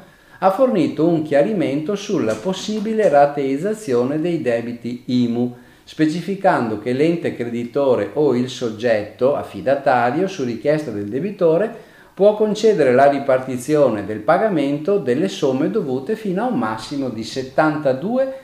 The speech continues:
rate mensili, a condizione che il debitore versi in una situazione di temporanea obiettiva difficoltà.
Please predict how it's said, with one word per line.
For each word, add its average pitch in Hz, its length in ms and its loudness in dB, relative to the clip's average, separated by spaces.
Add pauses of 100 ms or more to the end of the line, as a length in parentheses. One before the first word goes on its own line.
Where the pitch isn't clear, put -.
(120)
rate 117 540 -2
mensili, 104 800 -6 (360)
a 117 80 -4
condizione 175 680 0
che - 60 -12
il 107 120 -6
debitore 190 760 0
versi 151 500 2
in 120 60 -4
una 135 180 -2
situazione 143 600 -4
di 131 160 -4
temporanea 147 760 0
obiettiva 196 640 -6
difficoltà. 104 840 -8